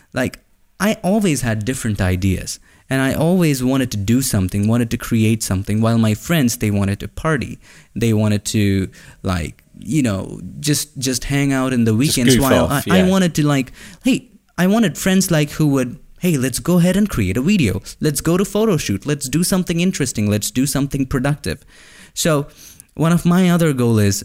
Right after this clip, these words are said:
Speaker 1: meeting people, meeting other creatives like you and Dave, and get more opportunities to go into conferences like this that would make it possible.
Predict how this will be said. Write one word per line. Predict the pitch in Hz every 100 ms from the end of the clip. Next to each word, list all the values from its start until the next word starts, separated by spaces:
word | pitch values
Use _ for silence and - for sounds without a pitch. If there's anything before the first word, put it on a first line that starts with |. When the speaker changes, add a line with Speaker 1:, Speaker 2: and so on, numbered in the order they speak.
| -
Speaker 1:
meeting | 135 143 160 147 131
people, | - - 123 120 113
meeting | 117 135 135 123 131
other | 135 135
creatives | - 110 104 101 -
like | 98 95
you | 120 139
and | 123 107
Dave, | 107 98 95 95 - - -
and | 113 107
get | 120 -
more | 117 120
opportunities | 127 113 117 - 117 104 101 98
to | -
go | 107 110
into | 104 95
conferences | - 113 120 107 98 - -
like | 98 95
this | 95 101
that | 107 -
would | 101
make | 104 101
it | 98 -
possible. | 110 107 - -